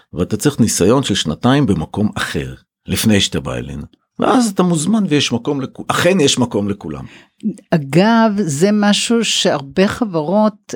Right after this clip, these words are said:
Speaker 2: עושות, אני יודעת את זה כשאני עושה אמנות משפחתיות עם חברות, הן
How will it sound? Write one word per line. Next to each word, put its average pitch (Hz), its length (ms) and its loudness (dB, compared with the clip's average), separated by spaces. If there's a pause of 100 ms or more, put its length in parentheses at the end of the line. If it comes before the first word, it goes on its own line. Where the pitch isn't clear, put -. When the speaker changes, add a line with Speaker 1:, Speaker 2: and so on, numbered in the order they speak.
Speaker 2:
עושות, 208 640 0
אני 156 180 0
יודעת 185 340 2
את 202 80 -4
זה 180 100 2
כשאני 156 320 -2
עושה 202 300 2
אמנות 175 420 2
משפחתיות 202 580 0
עם 240 100 4
חברות, 170 480 0 (260)
הן 170 180 0